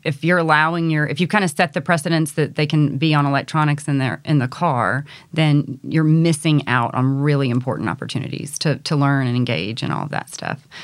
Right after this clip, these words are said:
Um, we have a thing in our field called stimulus control, and that basically means, um,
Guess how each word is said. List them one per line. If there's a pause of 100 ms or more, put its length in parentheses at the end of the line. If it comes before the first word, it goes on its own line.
(220)
Um, (540)
we
have
a
thing
in
our
field
called
stimulus
control, (260)
and
that
basically
means,
um,